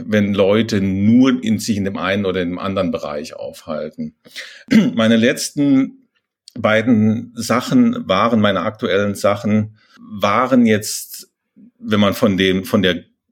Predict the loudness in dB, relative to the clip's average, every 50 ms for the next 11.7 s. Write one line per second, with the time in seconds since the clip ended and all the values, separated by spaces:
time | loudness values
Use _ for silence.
0 | _ _ -4 0 2 2 2 4 2 2 2 0 -2 0 0 0 2 2 2 0
1 | 0 2 2 2 4 4 4 4 2 2 0 -2 0 2 0 2 2 0 -2 -2
2 | -4 -2 0 0 2 2 2 2 0 -2 -2 -2 -4 -6 -10 -10 -8 -8 -8 -8
3 | -8 -6 -4 -4 -4 -6 -8 -14 -10 -6 -4 -4 -4 -4 -6 -4 -2 0 0 0
4 | -2 -2 -2 -2 -2 -2 -2 -2 -2 -2 -2 -4 -8 -8 -8 -8 -8 -14 _ _
5 | -20 -20 -20 -20 -20 -20 -20 -20 -20 _ _ _ 4 4 4 4 2 0 -2 0
6 | 0 2 2 2 2 2 2 2 0 0 0 0 2 2 0 -2 0 2 4 4
7 | 4 4 2 0 -2 -2 -8 -10 -4 -4 -4 -2 -2 -2 -2 -2 -2 -6 -6 -4
8 | -4 -2 -2 -4 -6 -8 -10 -8 -6 -6 -4 -4 -4 -6 -6 -4 -2 0 0 0
9 | -2 _ -6 -6 -6 -6 -6 -8 -8 -6 -2 -2 -2 -2 -2 -6 -14 -16 -20 _
10 | _ _ _ _ _ 0 2 2 2 2 2 0 0 2 2 0 0 0 -2 -2
11 | -2 -2 _ 0 2 2 0 -6 -8 -8 -10 -12 -14 _